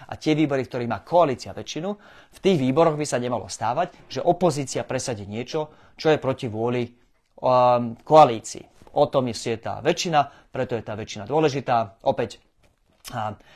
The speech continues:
keď sa niekto snaží, a, a, v ten parlament manažovať, tak si, a, tak využije tú väčšinu na to,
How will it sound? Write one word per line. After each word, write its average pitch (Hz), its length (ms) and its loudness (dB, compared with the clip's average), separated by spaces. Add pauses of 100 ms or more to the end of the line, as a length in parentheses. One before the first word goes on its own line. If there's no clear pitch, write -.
(160)
keď 147 160 2
sa 151 100 0
niekto 127 300 -2
snaží, 113 480 -6
a, 104 240 -6 (400)
a, 107 720 -6
v 101 180 -16
ten 127 160 -2
parlament 120 380 0
manažovať, 143 560 0 (320)
tak 120 160 -2
si, 117 400 -4
a, 113 320 0
tak 110 240 -6
využije 131 320 0
tú 120 80 -6
väčšinu 113 320 -6
na 117 160 -2
to, 120 240 -6